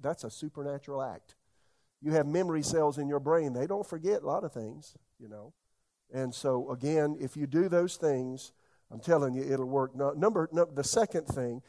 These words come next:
I've got an illustration I don't have time to get about forgiveness. Number four, the fourth thing, um, that is a hindrance to healing is, now this is a tough one, disobedience. Everybody say disobedience.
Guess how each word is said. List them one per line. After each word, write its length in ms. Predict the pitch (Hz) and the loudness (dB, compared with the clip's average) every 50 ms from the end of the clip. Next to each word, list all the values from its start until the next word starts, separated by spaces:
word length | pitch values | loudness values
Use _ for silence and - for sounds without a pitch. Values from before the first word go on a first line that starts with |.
| - - _ _ - | -20 -20 _ _ -6
I've 80 | 127 | 4
got 160 | 143 170 165 156 | 6 6 6 6
an 120 | 151 151 | 4 2
illustration 600 | 160 151 139 127 - - 151 147 147 - 139 131 | 2 0 0 -2 -2 0 0 0 2 0 -4 -4
I 20 | |
don't 120 | 131 127 127 | -4 -4 -4
have 140 | 127 120 - | -6 -6 -6
time 220 | - 135 131 123 | -4 -4 -4 -4
to 60 | 123 | -6
get 160 | 120 135 127 | -8 -6 -6
about 320 | 131 120 131 131 135 123 - | -6 -6 -4 -6 -6 -6 -8
forgiveness. 360 | 131 120 135 139 131 120 113 - - - _ | -10 -6 -6 -6 -6 -6 -12 -14 -20 -12 _
Number 240 | 165 202 202 165 151 | 2 2 4 4 0
four, 340 | - - - 202 185 156 143 | -2 2 2 4 6 6 4
the 80 | 143 | 2
fourth 380 | 135 - - 220 220 202 - - | 0 0 -2 0 0 0 -2 0
thing, 400 | - 160 147 143 139 143 147 - _ _ _ _ _ _ _ _ _ _ | 0 2 2 2 0 -2 -6 -10 _ _ _ _ _ _ _ _ _ _
um, 480 | 135 139 135 135 131 123 123 131 139 - - 139 139 | 4 6 8 8 6 4 2 -2 -8 -12 -14 -4 0
that 180 | 151 147 143 | 0 2 2
is 160 | 151 147 139 | 2 0 0
a 80 | 151 139 | 0 -2
hindrance 440 | 120 151 175 170 151 160 151 - - | 0 0 -2 0 0 -2 -4 -4 -4
to 100 | - 143 | -6 -4
healing 360 | 131 180 180 160 143 131 135 | -4 -2 0 0 0 2 2
is, 280 | 135 135 139 139 - - - _ _ _ | 2 0 0 -2 -4 -12 -18 _ _ _
now 100 | 117 123 | -4 0
this 220 | 135 180 208 - | 2 2 2 2
is 120 | 185 147 156 | -2 -2 -4
a 60 | 165 | -6
tough 340 | - - 202 196 180 - - | -2 6 8 8 8 8 4
one, 200 | 143 139 139 139 - _ _ _ - | 0 0 0 -2 -8 _ _ _ -2
disobedience. 960 | 120 175 208 208 202 - 208 196 170 190 214 214 202 196 180 156 127 127 - - | 6 6 6 6 8 6 6 6 6 4 2 2 2 2 2 2 2 0 2 2
Everybody 340 | 156 160 160 156 170 165 160 | 2 2 6 4 4 4 4
say 180 | 156 - 160 143 | 2 2 2 2
disobedience. 1000 | 143 135 180 190 - - 190 185 185 202 196 165 135 110 - - - - - | 4 2 0 2 2 2 2 4 2 2 0 0 -4 -6 -8 -12 -18 -20 -20